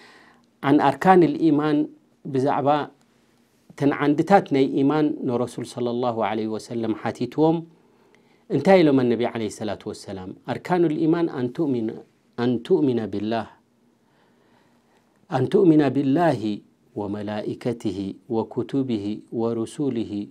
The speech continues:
ወልየውሚል ኣኽር ወቱእሚነ ብልቀደር ኸይሪሂ ወሸሪሂ።"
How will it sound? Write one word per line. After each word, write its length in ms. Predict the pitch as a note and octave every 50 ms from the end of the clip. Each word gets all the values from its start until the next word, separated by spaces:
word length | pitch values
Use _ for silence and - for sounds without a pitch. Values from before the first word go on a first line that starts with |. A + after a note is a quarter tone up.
| -
ወልየውሚል 640 | D3 A#2 A2+ A2+ A2+ B2 C3 C3 B2 A#2+ A#2+ A#2 A#2+ - -
ኣኽር 340 | D#3+ E3+ D#3+ - - F3+ - - - D3
ወቱእሚነ 720 | C3 A#2+ A2+ - - E3 D#3 - - C3 A#2 A#2 A2 A2 G#2 G2+
ብልቀደር 680 | - G#2+ G#2 G2+ - _ - C#3+ C#3+ B2 C#3 C3+ C3+ - - _ _ _ _ _ _ _ _ _ _ _
ኸይሪሂ 580 | - - - D3 D3 C#3 B2+ A#2 A2+ G#2+ G2 C3 F#3+
ወሸሪሂ።" 580 | F#3 D3 B2 - - - G2 F#2 - - F2